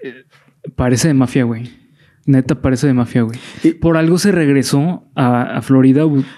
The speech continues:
Speaker 1: a borrar, güey. Está, el vato está conectado con algo, güey. Estoy segurísimo.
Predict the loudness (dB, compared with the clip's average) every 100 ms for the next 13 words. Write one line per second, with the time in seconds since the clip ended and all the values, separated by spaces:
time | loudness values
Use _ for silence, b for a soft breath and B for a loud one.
0 | B _ -6 -2 0 2 2 2 -2 -4
1 | B B B B B -10 -4 -4 0 2
2 | 2 0 -2 0 0 0 -2 -2 0 2
3 | 4 2 0 -10 -20 -20 -16 -4 -2 0
4 | 0 2 4 2 2 -2 -4